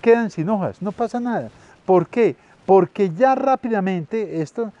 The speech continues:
esta, esto, esta, esta estructura o esta pseudo hoja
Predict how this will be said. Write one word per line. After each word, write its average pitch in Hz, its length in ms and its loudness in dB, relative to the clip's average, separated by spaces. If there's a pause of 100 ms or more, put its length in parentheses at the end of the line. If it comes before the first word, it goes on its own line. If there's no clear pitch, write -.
(300)
esta, 185 440 -4
esto, 165 360 -2 (300)
esta, 208 440 2
esta 170 460 2 (120)
estructura 170 1160 0 (340)
o 160 80 4
esta 180 320 0 (180)
pseudo 160 600 2
hoja 151 440 2